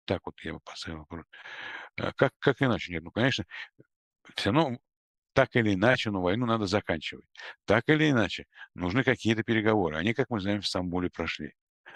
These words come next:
Но результат пока небольшой. Нет, ну, разумеется, что хорошо, что обменялись пленными, это все замечательно. Но ведь, по-моему, догова-, дога-, договариваются о третьем раунде, куда, возможно, прилетит Трамп и прилетит Путин. Тогда тут возможны какие-то, э, ну, что ли,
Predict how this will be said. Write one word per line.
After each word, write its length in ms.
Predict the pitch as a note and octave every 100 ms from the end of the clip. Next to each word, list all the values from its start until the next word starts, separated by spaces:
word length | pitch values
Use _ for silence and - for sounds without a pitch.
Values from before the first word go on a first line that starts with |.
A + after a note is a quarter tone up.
| - -
Но 380 | F#2 F#2+ F#2+ F2+
результат 340 | F#2+ F2+ C#3
пока 200 | A#2+ A2+
небольшой. 500 | A2 G2+ G#2 - E2
Нет, 100 | D2+ -
ну, 160 | D#2 D2+
разумеется, 380 | E2 G#2 F2
что 80 | -
хорошо, 280 | - F#2+ -
что 140 | - F#2+
обменялись 460 | E2+ F#2 F2 E2+
пленными, 380 | - C3+ A2+ F2
это 100 | -
все 140 | -
замечательно. 460 | E2+ F2+ C3+ A2+ F2+ - - - - -
Но 320 | A2 C#3 B2+
ведь, 220 | A2+ - - _ _
по-моему, 280 | - G#2 E3
догова-, 340 | D#3+ C3+ B2+ C3+
дога-, 320 | G#2+ G2+ A#2+
договариваются 680 | G#2 G#2+ B2+ C3+ B2+ - G#2+
о 160 | A2+
третьем 540 | - A#2+ C3 G#2+ F2 D#2+
раунде, 680 | D#2+ F2 F#2 F#2 G#2+ B2 A#2 - - - - -
куда, 240 | A#2 A#2
возможно, 420 | A#2 G#2+ B2+ A#2 G#2
прилетит 400 | G#2 G#2 - -
Трамп 280 | G2+ B2 B2+
и 40 |
прилетит 380 | A2+ G#2+ - A2
Путин. 380 | - G2+ - D2 - - - -
Тогда 360 | E2 F2 C#3+ D3+ _ _ -
тут 180 | A#2+ -
возможны 500 | C#3+ A#2+ B2+ G#2 A2
какие-то, 500 | B2 A#2 G#2+ G#2 -
э, 560 | G#2+ G#2+ G#2 G#2 G#2+ G2
ну, 180 | F#2+ F#2
что 180 | - G2
ли, 120 | F#2+